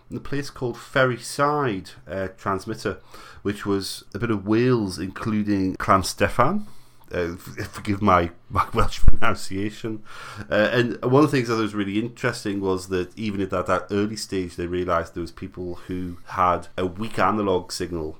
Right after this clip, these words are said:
who'd been get-, getting by fine for years and years, despite a certain amount of fuzziness and snow.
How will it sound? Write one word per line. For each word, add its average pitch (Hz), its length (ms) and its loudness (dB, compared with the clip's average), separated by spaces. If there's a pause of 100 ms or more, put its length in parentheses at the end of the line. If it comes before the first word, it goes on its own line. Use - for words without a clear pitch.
(120)
who'd 104 200 -8
been 98 160 -4
get-, 92 280 -6
getting 92 200 -8
by 90 180 0
fine 107 460 -2
for 117 120 -10
years 98 280 -2
and 101 80 -2
years, 135 380 -2
despite 98 460 -6
a 92 40 -12
certain 95 300 -8
amount 92 300 -6
of 90 140 -10
fuzziness 110 680 -2
and 95 120 -10
snow. 120 440 -2